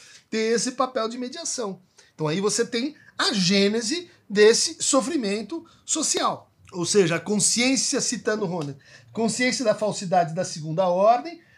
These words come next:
não é uma co-, má compreensão do conteúdo da primeira ordem, mas o oposto. O sofrimento vem do verdadeiro reconhecimento da falsidade da primeira ordem, ou seja, de que há exclusão, e da pressão social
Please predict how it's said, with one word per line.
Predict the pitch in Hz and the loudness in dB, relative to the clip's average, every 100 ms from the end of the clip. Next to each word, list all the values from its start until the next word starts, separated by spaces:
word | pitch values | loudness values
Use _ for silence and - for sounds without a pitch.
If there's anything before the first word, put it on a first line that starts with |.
| - | -8
não | 226 254 262 | 0 4 6
é | |
uma | 285 330 | 6 4
co-, | 311 294 294 | 2 4 4
má | 226 233 285 | 4 0 -2
compreensão | 320 294 294 233 285 277 | -4 -6 -6 -6 -6 -6
do | |
conteúdo | - 277 285 277 | -6 -8 -6 -6
da | 285 | -6
primeira | 285 294 262 269 294 | -6 -4 -4 -2 -4
ordem, | 254 226 202 143 - _ _ - | 0 2 0 -4 -16 _ _ -10
mas | 220 208 | -4 -2
o | |
oposto. | 339 - 254 214 - - _ _ _ _ - | -4 -2 -2 -2 -6 -18 _ _ _ _ -10
O | 202 | -4
sofrimento | - 254 226 220 311 349 269 | 0 0 0 -4 -4 -4 -6
vem | 160 175 208 190 | -4 -2 -2 -2
do | 185 | -2
verdadeiro | 208 196 190 165 277 359 | -2 0 -2 -2 -4 -4
reconhecimento | 247 294 247 226 - 196 170 156 160 | -4 -4 -6 -8 -8 -6 -6 -6 -4
da | 180 | -4
falsidade | 151 - 247 359 453 - - 226 180 196 349 392 | -4 -2 2 6 6 4 0 -2 -2 0 -2 -4
da | 254 | -8
primeira | 240 208 196 180 | -8 -6 -4 -4
ordem, | 165 180 233 359 330 | -4 -6 -6 -10 -16
ou | 196 | -10
seja, | - 190 202 190 | -8 -2 -2 -4
de | 156 | -8
que | 151 | -8
há | 143 226 392 | 0 2 2
exclusão, | - - 180 151 180 302 - _ - - - | 0 -4 -6 -2 -4 -4 -10 _ -20 -20 -14
e | 247 | 0
da | 220 | 2
pressão | 208 240 - 381 | 2 -2 -4 -4
social | - 330 - 220 214 302 - | -6 -6 -4 0 2 2 -2